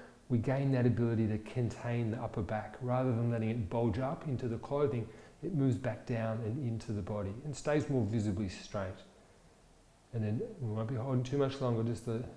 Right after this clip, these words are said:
the last aspect, pulling with the belt and moving the chest forwards, the sternum bone moving in the direction of the chin. You're looking up and across the room. And then to come out of the pose, just partially bend the knees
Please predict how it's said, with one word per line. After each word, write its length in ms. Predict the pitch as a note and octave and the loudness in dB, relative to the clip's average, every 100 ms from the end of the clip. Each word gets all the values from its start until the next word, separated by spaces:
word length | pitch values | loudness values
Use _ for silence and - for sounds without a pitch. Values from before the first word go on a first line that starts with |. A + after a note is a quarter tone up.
| - | -4
the 80 | A2 | 0
last 380 | A2+ A#2+ A#2+ | 2 0 -2
aspect, 500 | B2 A2+ - A#2 G#2+ - - - - - | -4 -4 -4 -4 -4 -8 -20 -20 -16 0
pulling 340 | C#3 C#3 B2+ | 4 6 6
with 140 | A2+ | 4
the 80 | - | 2
belt 400 | F#2 C3+ A#2+ - - - - - | 0 2 2 0 -6 -18 -16 -4
and 260 | A#2 C3+ | 0 0
moving 600 | F#3 C#3+ D3 C#3 C3+ D#3 D3 | 2 2 4 4 4 2 0
the 100 | A2 | -2
chest 300 | - A#2+ - | 0 -2 -2
forwards, 720 | - - G#2+ G#2 G#2 - - - - | -8 0 2 2 -2 -8 -16 -20 -10
the 100 | A#2+ | -10
sternum 500 | - - B2+ B2+ B2 | -4 -2 2 2 2
bone 240 | A#2+ A2+ A2 - - - | 2 0 -2 -10 -20 -6
moving 480 | B2 B2 A2+ A#2 B2 - | 0 2 2 2 -2 -4
in 80 | A#2+ | -4
the 80 | A2 | -2
direction 520 | G#2+ A2 G#2+ - G#2+ | 0 0 -2 -4 -4
of 120 | F#2+ | -2
the 80 | G#2 | -4
chin. 340 | - A2+ G2+ G2+ | -4 -4 -2 -4
You're 100 | G2 | 0
looking 400 | A#2+ C3+ B2 B2 | 0 0 -2 -2
up 200 | D3+ D3+ - - - | -4 -4 -10 -14 -8
and 100 | A2 | -6
across 420 | - A2 G#2+ - | -4 -4 -4 -4
the 140 | A2+ | -4
room. 360 | G2 G2+ F#2+ G#2 - - - - - - _ - - - - - - - - | -2 -2 -4 -10 -14 -20 -20 -20 -20 -20 _ -20 -20 -20 -20 -20 -20 -20 -8
And 100 | A2+ | -2
then 120 | G#2 | 0
to 120 | F#2+ A#2 | 0 -2
come 200 | A#2 G#2+ | 0 2
out 120 | G2 | 2
of 60 | |
the 60 | F2+ | 0
pose, 260 | F#2+ F#2+ G#2+ | -2 -2 -2
just 300 | C#3+ - - | -4 -4 -6
partially 400 | - A2 - A2+ | 0 0 0 -2
bend 260 | G2 A2 G#2 | 0 0 0
the 160 | G2 | 0
knees 280 | G2 G2 | 0 -2